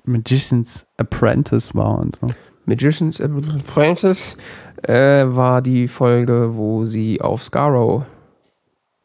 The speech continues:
Speaker 1: Hm.
Speaker 2: äh,
Speaker 1: Die beiden Folgen, ja.
Speaker 2: die beiden Folgen.
Speaker 1: Dann war das mit dem See.
Speaker 2: Mi-, Missy, Missy und der Doktor und Clara auf Skaro, äh, bei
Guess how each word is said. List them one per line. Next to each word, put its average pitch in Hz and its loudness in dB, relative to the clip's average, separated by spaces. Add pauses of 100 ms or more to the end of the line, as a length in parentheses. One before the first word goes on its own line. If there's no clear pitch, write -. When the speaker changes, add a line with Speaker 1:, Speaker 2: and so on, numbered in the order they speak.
(1040)
Speaker 1:
Hm. 123 0 (560)
Speaker 2:
äh, 113 0
Speaker 1:
Die 120 4
beiden 117 0
Folgen, 117 -4
ja. 117 -4 (260)
Speaker 2:
die - -16
beiden 117 2
Folgen. 120 2
Speaker 1:
Dann 117 -2
war 120 4
das 117 0
mit - -12
dem 113 -2
See. 120 -2 (460)
Speaker 2:
Mi-, 123 -8
Missy, 135 -4
Missy 139 -2
und 147 0
der 123 0
Doktor 156 0
und 151 0
Clara 135 2
auf 120 -2
Skaro, 131 2
äh, 123 2 (760)
bei 117 2